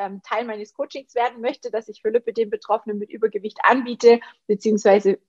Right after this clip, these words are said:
allgemein für Lipödem-Betroffene, die einfach ein besseres ähm, Körpergefühl wieder haben wollen, kann man so sagen, ne, die einfach mit sich selber wieder mehr ins Reine kommen wollen, die einfach sagen, "Mensch,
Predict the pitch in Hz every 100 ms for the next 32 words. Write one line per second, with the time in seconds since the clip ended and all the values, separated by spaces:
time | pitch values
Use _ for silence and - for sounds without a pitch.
0 | - 185 190 202 196 185 220 240 247 220
1 | 214 208 202 208 - 202 196 180 180 117
2 | 180 185 185 180 196 233 214 202 202 _
3 | _ - - _ _ _ - 202 196 196
4 | 196 190 190 170 - - - - 320 381
5 | 254 - 330 277 262 240 233 302 262 226
6 | 269 285 269 254 254 247 247 240 240 262
7 | 233 247 180 233 233 220 - 214 - 240
8 | 277 240 220 214 185 185 - 214 262 254
9 | - - 294 294 277 208 233 262 269 220
10 | - 202 220 - 196 214 202 240 262